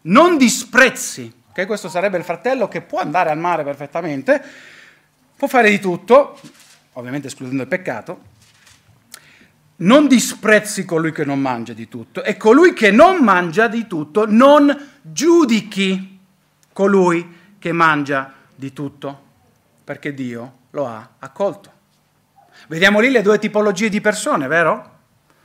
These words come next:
Vediamo la persona che si sente libera di fare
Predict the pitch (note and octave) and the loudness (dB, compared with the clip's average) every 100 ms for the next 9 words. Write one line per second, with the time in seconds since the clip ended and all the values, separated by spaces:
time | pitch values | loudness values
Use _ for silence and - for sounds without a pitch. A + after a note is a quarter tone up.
0 | _ _ C3+ D3 F3+ F#3+ F#3 F3+ A3+ G3+ | _ _ -4 0 2 4 2 2 0 0
1 | F#3+ F#3+ F#3+ G#3+ F#3+ G3 G#3+ B3+ C#4 A#3+ | -4 -6 -4 -4 -2 -2 0 2 4 4
2 | A3 G3 G3 E3+ E3+ A#3 B3+ | 0 0 2 4 4 2 0